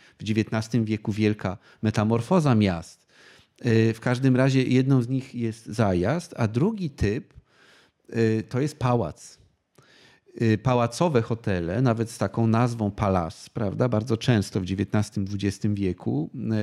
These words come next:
y, to są hotele reprezentacyjne, które mają onieśmielać swoją, y, głównie eklektyczną,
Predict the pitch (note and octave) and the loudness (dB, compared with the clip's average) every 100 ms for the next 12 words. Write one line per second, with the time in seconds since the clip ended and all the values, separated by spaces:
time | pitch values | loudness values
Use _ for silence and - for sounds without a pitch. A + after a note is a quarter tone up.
0 | G#2+ G#2 A#2+ B2+ E3 C3+ A2+ C3+ C#3+ B2 | -4 -4 -6 -4 -4 -4 -2 0 0 -2
1 | B2 A#2 A#2 A2+ A2 B2 G2 G#2+ D#3+ - | -2 -2 -2 -4 -6 -2 -2 -2 -6 -6
2 | C3+ C#3 B2 B2 C#3 D3 D3+ _ _ _ | -2 0 0 0 -2 -6 -10 _ _ _
3 | _ - C3 C#3 A#2+ C#3+ D3 E3 C#3 - | _ -4 2 4 4 2 4 4 2 -2
4 | - B2+ B2+ C3 C3+ _ _ _ _ - | 2 4 4 0 -6 _ _ _ _ 0
5 | A2+ A2+ A2+ G#2+ - - B2+ D#3 C#3+ C3+ | 4 4 4 -2 -8 -2 2 4 4 2
6 | B2+ C3+ B2 - F3 F#3 - E3 D3 D3 | 0 2 0 2 2 2 0 2 2 0